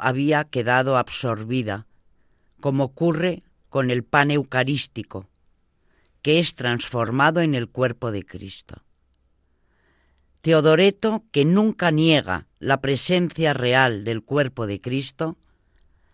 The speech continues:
acude por su parte también a la Eucaristía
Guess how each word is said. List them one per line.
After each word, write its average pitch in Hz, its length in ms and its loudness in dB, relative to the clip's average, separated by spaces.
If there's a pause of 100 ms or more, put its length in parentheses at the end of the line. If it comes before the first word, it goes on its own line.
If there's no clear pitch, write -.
(260)
acude 180 480 2
por 160 200 -2
su - 240 -8
parte 170 640 -2
también 131 560 2
a 110 80 0
la 107 140 0
Eucaristía 117 920 -4